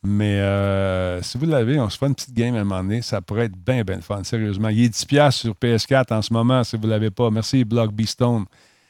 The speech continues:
Euh, seize joueurs. Oui, c'est ça, seize, hein ? Oh, on pourrait se faire des courses, on pourrait s'amuser. Puis juste la, la, la, les, les, euh,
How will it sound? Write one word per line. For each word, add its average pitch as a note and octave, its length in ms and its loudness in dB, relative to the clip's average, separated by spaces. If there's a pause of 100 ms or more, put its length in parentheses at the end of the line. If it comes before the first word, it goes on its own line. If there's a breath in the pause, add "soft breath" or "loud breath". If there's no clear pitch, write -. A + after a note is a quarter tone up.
(240 soft breath)
Euh, G2 580 0
seize D3+ 280 2
joueurs. B2+ 400 -2
Oui, D#3+ 160 2
c'est C3 140 0
ça, E3+ 160 -2
seize, E3+ 340 -2
hein ? D#3 180 0 (240)
Oh, G#2+ 760 2
on G#2 80 -4
pourrait G#2 160 -4
se - 60 -8
faire A2 120 0
des G2+ 140 -2
courses, G#2+ 240 -4
on G#2 80 -4
pourrait G2+ 160 -4
s'amuser. G2 440 -2 (500 loud breath)
Puis A2 140 4
juste F#3 260 2
la, C3 120 2
la, G#2+ 220 0
la, G2+ 140 -8 (920)
les, A2 480 0
les, G#2+ 360 -2
euh, F#2+ 120 -4